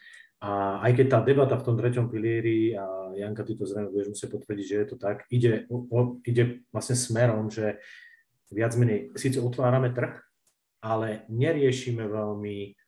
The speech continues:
ochranu toho sporiteľa. Ináč povedané, otvárame tam priestor pre obrovitánske riziko, že sa na trh dostanú, a, bez problémov obchodníci s cennými papiermi, ktoré principiálne majú jednotný Europass, sídlia na Cypre,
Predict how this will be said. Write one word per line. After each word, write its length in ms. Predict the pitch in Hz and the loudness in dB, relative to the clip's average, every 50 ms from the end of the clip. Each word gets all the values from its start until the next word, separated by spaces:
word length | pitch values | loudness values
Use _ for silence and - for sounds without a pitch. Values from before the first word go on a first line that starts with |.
| _ - | _ -4
ochranu 400 | 117 117 - 113 110 113 117 117 | -2 0 0 0 0 0 0 0
toho 160 | - 110 113 113 104 | 0 0 0 0 0
sporiteľa. 720 | - - - 90 90 90 87 - 101 107 113 120 123 - 110 | -2 -6 -8 -8 -6 -6 -6 -4 -4 -2 -2 -2 -4 -4 -4
Ináč 320 | 110 113 107 107 107 - | -2 -2 -2 -2 -2 0
povedané, 400 | - 104 101 98 104 104 107 113 | 0 0 2 2 0 -2 -2 -2
otvárame 560 | 120 120 123 - 123 120 120 120 117 117 113 | -2 -2 0 2 4 4 4 4 4 2 2
tam 240 | 117 - 110 104 - | 0 0 -2 -2 -2
priestor 400 | - 107 113 123 - - 113 - | 0 0 0 0 0 -2 -4 -4
pre 160 | - 107 101 | -2 -4 -6
obrovitánske 640 | 107 110 120 120 120 113 117 120 113 - - - 104 | -2 2 4 6 6 6 6 2 0 -2 -2 -4 -2
riziko, 640 | 98 104 101 101 104 - - 117 120 120 120 - - - - - - - _ | -2 -2 -2 -4 -4 -2 0 2 2 2 0 -2 -8 -18 -20 -20 -20 -20 _
že 400 | - 90 98 117 110 110 113 - | -8 -2 0 0 2 2 0 -2
sa 160 | - - 117 | -2 0 0
na 160 | 107 110 110 - | 0 0 0 0
trh 160 | 113 107 - | -2 -2 0
dostanú, 640 | 95 117 120 - - 120 110 113 110 107 107 104 - - - - - - _ _ - | 0 0 0 0 0 0 0 0 0 -2 -4 -4 -8 -14 -20 -20 -20 -20 _ _ -6
a, 160 | 101 101 - | -6 -4 0
bez 200 | - 131 123 - 131 | 2 2 2 2 2
problémov 480 | 123 110 110 113 113 113 113 113 117 113 117 | 0 0 2 0 0 0 0 0 -2 -2 -2
obchodníci 400 | - - 117 113 120 120 - 110 | 0 0 0 2 0 0 -2 -4
s 80 | - | -4
cennými 240 | - 120 120 113 107 | -2 -2 -2 -2 -2
papiermi, 560 | 107 95 92 - 123 117 117 120 120 120 120 | -4 -8 -2 0 2 2 2 2 2 0 0
ktoré 240 | 120 - 113 107 107 | -2 -4 -4 -4 -4
principiálne 680 | - 110 110 117 117 - - - 113 110 107 104 104 98 | -4 -2 -2 -2 -2 -4 -4 -2 0 0 0 0 -2 -4
majú 360 | 104 107 107 107 107 104 101 | -4 -2 0 0 0 0 0
jednotný 480 | 104 107 98 110 113 - 113 104 90 - | -2 -2 -2 -4 -4 -4 -4 -4 -2 -2
Europass, 520 | 104 113 117 - 117 113 110 - - - | -2 -2 -2 0 0 -2 -2 -2 -4 -2
sídlia 280 | - 113 110 117 113 101 | -2 0 0 2 0 0
na 160 | 92 - 95 | -2 -4 -8
Cypre, 560 | - - 120 - 120 117 117 117 117 120 - | -8 -8 -4 0 0 2 2 2 0 -2 -6